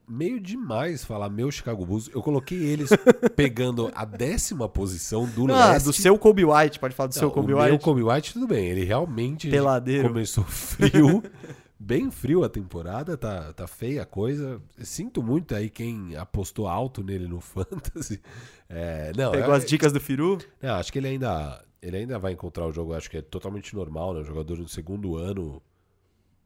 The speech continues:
Speaker 1: vai ter suas dificuldades. É... Cara, não assisti muito Bulls, pra
Speaker 2: Eu
Speaker 1: falar.
Speaker 2: também não assisti, mas
Speaker 1: Não
Speaker 2: só
Speaker 1: assisti
Speaker 2: pra
Speaker 1: muito
Speaker 2: gente
Speaker 1: Bulls,
Speaker 2: citar
Speaker 1: mas,
Speaker 2: aqui,
Speaker 1: assim, é um time que não
Speaker 2: que
Speaker 1: tem como
Speaker 2: tragédia.
Speaker 1: empolgar.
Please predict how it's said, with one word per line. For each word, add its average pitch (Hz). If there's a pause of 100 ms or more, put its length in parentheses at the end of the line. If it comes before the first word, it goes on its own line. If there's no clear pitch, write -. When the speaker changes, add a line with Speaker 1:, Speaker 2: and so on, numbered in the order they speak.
(240)
Speaker 1:
vai 76
ter 87
suas 80
dificuldades. 82 (460)
É... 156 (1500)
Cara, 165 (320)
não 107
assisti 175
muito 131
Bulls, -
pra -
Speaker 2:
Eu 139
Speaker 1:
falar. 143
Speaker 2:
também 143
não 143
assisti, 139
mas 151
Speaker 1:
Não 120
Speaker 2:
só 156
Speaker 1:
assisti 170
Speaker 2:
pra 214
Speaker 1:
muito 180
Speaker 2:
gente 104
Speaker 1:
Bulls, 135 (120)
Speaker 2:
citar 139
Speaker 1:
mas, 175
Speaker 2:
aqui, -
Speaker 1:
assim, 110
é 98
um 139
time 240
que 302
não 120
Speaker 2:
que 165
Speaker 1:
tem -
como 175
Speaker 2:
tragédia. 123
Speaker 1:
empolgar. 78